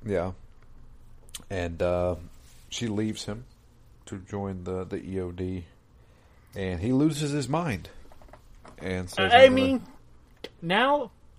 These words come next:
Speaker 2: the only thing that's made sense in this game so far. <laughs>
Speaker 1: Yeah.
Speaker 2: You know, everybody else going crazy, you go, "Eh, well, these people are just nuts." And then this guy loses his mind, poisons a few fish. I go, "Yeah, well,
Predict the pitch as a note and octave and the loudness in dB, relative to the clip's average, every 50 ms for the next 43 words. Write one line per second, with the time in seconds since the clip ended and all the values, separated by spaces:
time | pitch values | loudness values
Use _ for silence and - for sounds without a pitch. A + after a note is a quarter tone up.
0 | - - - - - - - - - C#3 D3 D3+ C3+ D3 E3 E3+ F#3+ G#3+ A3 A3 | -20 -20 -20 -20 -20 -20 -20 -16 -12 -8 -6 -4 -2 0 2 2 4 2 2 2
1 | A3+ G#3 - A#3 A3+ G#3+ G#3 G#3+ G3 - - G3 G3+ G3+ F3+ - - G3+ G3 F3+ | 2 2 2 2 2 2 4 2 0 0 0 0 2 2 0 2 2 2 2 2
2 | - F3+ F3 F3 E3 - - F3 E3+ E3 D#3+ D3 - - E3 D#3 D3 - - D#3 | 0 0 0 0 0 -2 -2 0 0 0 0 -2 0 4 4 4 4 4 4 4
3 | C#3+ C3 B2+ C3 - - G#3 - - - F3+ - - E3+ D#3+ - C#3 - - - | 6 6 4 2 2 0 0 0 2 0 0 2 0 -2 2 2 2 2 2 -4
4 | - - - - - - - C3 B2+ C3 B2 B2+ B2+ - - - - - - - | -14 -20 -20 -20 -20 -12 -2 4 6 6 6 6 2 -4 -12 -20 -20 -20 -20 -20
5 | - - - - - - - - - - - - - - D3+ E3 G3 A3 A3 A3 | -20 -20 -20 -20 -20 -20 -20 -20 -20 -20 -20 -8 -2 2 4 6 8 10 10 10
6 | A3+ A#3+ G#3+ G#3 A3+ A3+ A#3 A#3 A3+ - - B3 A#3+ B3 A#3 - B3 B3+ B3+ A#3 | 10 8 8 8 10 12 12 12 10 8 8 8 8 8 8 8 8 8 8 8
7 | A#3 B3 G#3+ F3 D#3+ C3 B2 - - F3+ F3 D#3 C#3+ - - D#3 D#3+ D#3+ D#3 - | 4 2 2 4 4 4 2 2 -4 -6 -4 -4 -4 -6 -6 -8 -6 -6 -8 -10
8 | - - - F3 F3 - - E3 C#3+ C3 B2+ B2 A#2+ - - B2 - - C3 B2+ | -12 -12 -10 -10 -8 -6 -4 -4 -4 -2 0 0 0 -2 -4 -10 -10 -8 -4 0
9 | D#3+ F3 D#3+ - - - - - - - - - - - - - C#3+ C#3+ C#3+ D3 | 0 0 0 0 -4 -12 -12 -12 -12 -16 -20 -20 -20 -20 -18 -8 -2 0 0 2
10 | D#3 E3+ E3+ - - F3 E3+ F3 E3+ D#3+ E3+ F#3 F3+ E3 E3 D#3+ D#3+ D#3 D#3+ E3 | 4 2 2 4 8 10 10 10 10 8 4 0 -2 -2 -2 -2 -2 2 6 6
11 | E3 E3+ E3+ E3+ E3 - F3+ F3+ F3 E3+ D#3+ D#3+ E3 F3 F3 F3 E3 - - D#3+ | 6 6 6 4 0 2 4 4 4 2 -2 -4 -2 -2 -2 -2 -2 -2 -4 -4
12 | - - F#3 F3+ - - F#3+ G#3 G3 - - C#3+ C#3 C#3+ C#3+ C#3 - - - G#3 | -2 -2 -4 -2 0 4 4 4 4 4 2 0 4 6 4 4 4 0 -2 0
13 | A3+ F#3+ E3 F#3+ G#3 A3 A3 G#3+ | 0 0 2 4 4 4 4 2